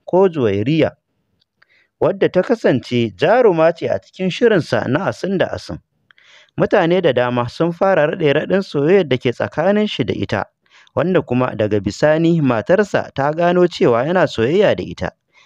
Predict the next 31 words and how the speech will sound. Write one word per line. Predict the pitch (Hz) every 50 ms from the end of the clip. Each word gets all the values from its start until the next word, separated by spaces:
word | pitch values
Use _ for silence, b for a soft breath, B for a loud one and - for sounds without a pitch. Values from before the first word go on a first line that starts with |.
| b b
wanda | - 131 160 180 160 139
hakan | 151 170 170 - 135 120 120
ya | 131 147 160
kasance | - - 220 - - 151 117 104 - 113 117 113 - -
ɗaya | - 151 180 190
daga | 175 156 127 - 107
cikin | - - - - 196 202 185
dalilin | 147 131 131 170 208 214 196 175 151 120
da | 107 127
ya | 139 143
ruruta | 147 180 214 220 220 208 175 - - 127
wutar | 139 156 160 - 185 180
rashin | 180 202 208 - 143 120 110 101
zaman | 139 160 180 185 190 190
lafiya | 190 190 185 - - 196 143 87 - b b b b
a | - -
tsakaninsa | - - 208 - 156 165 180 196 208 214 214 202 - 135
da | - -
ita, | - 101 - 98 82 - _ _ _ _ _ _ B B B B B B B B B
wanda | - 127 175 196 196
daga | 165 143 113 110 101
bisani | 95 107 - - 156 170 185 185 185
dai | 175 180 180
matar | 160 127 117 113 - 220 180 -
tasa | - 135 139 - - 87 - b b b b -
ta | 135 143 165
bar | 170 190 185
gidan | 185 170 196 196 208 180 143 135
nasa | 151 180 196 - - 113 - - _ - 101
zuwa | 135 160 180 156 123
garinsu | 104 98 104 110 143 160 175 170 170 - -